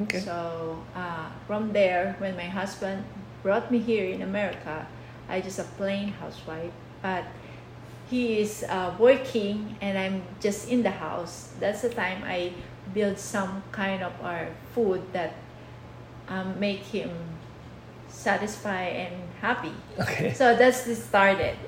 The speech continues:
Speaker 1: Okay.
Speaker 2: So I, since, uh, you know, we were in America, it's, we're, uh, live in Laredo, so it's far away to get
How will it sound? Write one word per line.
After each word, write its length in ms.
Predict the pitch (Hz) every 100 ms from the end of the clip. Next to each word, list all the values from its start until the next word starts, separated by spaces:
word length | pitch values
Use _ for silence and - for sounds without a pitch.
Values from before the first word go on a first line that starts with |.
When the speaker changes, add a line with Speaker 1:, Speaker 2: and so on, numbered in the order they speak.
| -
Speaker 1:
Okay. 300 | 180 185 -
Speaker 2:
So 220 | - 240 196
I, 580 | - 85 202 202 - - - -
since, 420 | - 240 226 220
uh, 340 | - 180 170 170
you 80 | 226
know, 200 | 196 175
we 60 | 185
were 100 | 202
in 120 | 202 165
America, 640 | 170 185 185 170 156 180 - - - -
it's, 440 | - 202 - - - - - - -
we're, 400 | 226 220 214 - -
uh, 240 | 202 190 190
live 220 | 240 196
in 240 | 196 180 180
Laredo, 560 | 175 196 185 170 165
so 240 | 170 180 175
it's 220 | 175 -
far 360 | - 202 202
away 380 | 208 196 185 190 -
to 80 | 214 -
get 320 | 208 147